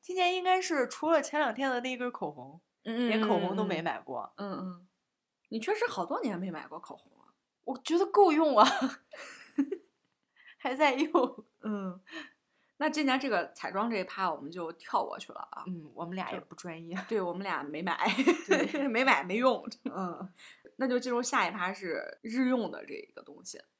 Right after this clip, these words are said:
Speaker 1: 嗯，嗯。
Speaker 2: 油条最近买了非常多日用品，就让他先说吧，这一趴。
Speaker 1: 就最近在收拾屋子嘛。
Speaker 2: 嗯。
Speaker 1: 然后我在拼多多上发现了有一个一次性的地漏贴纸。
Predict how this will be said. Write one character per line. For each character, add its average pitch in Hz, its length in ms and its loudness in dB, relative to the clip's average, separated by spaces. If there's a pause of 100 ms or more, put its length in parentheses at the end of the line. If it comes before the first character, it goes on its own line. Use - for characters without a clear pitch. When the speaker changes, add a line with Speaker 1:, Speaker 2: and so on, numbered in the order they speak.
Speaker 1:
嗯， 175 260 -8 (120)
嗯。 156 160 -18 (540)
Speaker 2:
油 262 200 4
条 247 220 12
最 262 140 4
近 226 160 0
买 180 200 2
了 180 100 -2
非 220 140 -4
常 202 160 2
多 196 160 6
日 208 140 -2
用 214 200 2
品， 190 260 -10
就 214 120 0
让 190 140 8
他 226 140 -6
先 196 220 -4
说 175 160 -2
吧， 165 120 0
这 165 100 -8
一 98 100 -6
趴。 190 160 -6 (800)
Speaker 1:
就 311 140 -2
最 339 180 0
近 339 200 0
在 285 320 4
收 - 200 0
拾 269 80 -2
屋 254 220 0
子 233 100 -4
嘛。 160 300 0
Speaker 2:
嗯。 185 320 -6 (300)
Speaker 1:
然 247 100 -4
后 240 80 0
我 185 160 2
在 214 160 -2
拼 220 240 -10
多 240 100 -4
多 233 160 -2
上 196 220 -4
发 190 240 -6
现 185 200 -6
了 147 160 -10
有 135 200 -8
一 127 140 -14
个 165 280 -6
一 156 260 -12
次 247 200 -10
性 208 300 -4
的 156 220 -8 (140)
地 240 180 -4
漏 196 280 0
贴 202 300 -6
纸。 - 320 -12